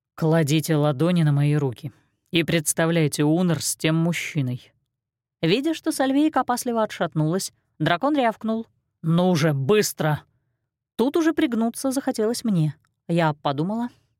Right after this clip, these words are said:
и глотнула горькой травяной настойки. А в голове сразу приятно зашумело.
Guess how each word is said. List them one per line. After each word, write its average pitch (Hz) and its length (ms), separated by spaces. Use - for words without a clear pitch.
и 311 100
глотнула 330 460
горькой 285 340
травяной 226 440
настойки. 147 640
А 170 80
в 156 60
голове 165 380
сразу 285 380
приятно 247 460
зашумело. 147 680